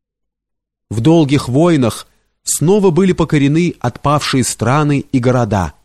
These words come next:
На севере воевали с циклопами, уцелевшими от смешения,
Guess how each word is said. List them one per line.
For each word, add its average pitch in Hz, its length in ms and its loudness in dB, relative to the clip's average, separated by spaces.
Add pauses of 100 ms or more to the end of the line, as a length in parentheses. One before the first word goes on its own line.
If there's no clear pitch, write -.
(840)
На 143 160 2
севере 156 520 0
воевали 120 460 2
с - 100 -4
циклопами, 156 880 0 (380)
уцелевшими 143 680 0
от 135 160 -2
смешения, 135 840 0